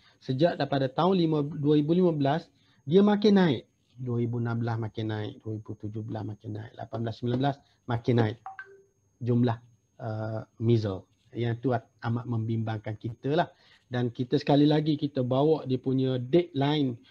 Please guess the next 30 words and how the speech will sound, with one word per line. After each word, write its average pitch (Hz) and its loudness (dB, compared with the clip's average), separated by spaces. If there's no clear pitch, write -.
untuk 135 -2
measles 143 4
elim-, 131 2
elimination 131 2
sehingga 131 0
pada 120 -2
tahun 120 -2
dua 117 -2
kosong 127 -6
dua 113 -2
tiga. 107 -4
Dengan 110 -4
harapannya 120 -2
melalui 120 0
pemberian 120 0
vaksinasi 123 -2
secara 113 -2
menyeluruh, 127 2
kerjasama 135 0
daripada 113 -4
semua 113 -6
pihak 135 -2
supaya 113 -6
tidak 127 -2
menolak 123 0
untuk 117 -10
pemberian 107 -4
vaksin, 147 -2
kita 127 -6
mengharapkan 117 -4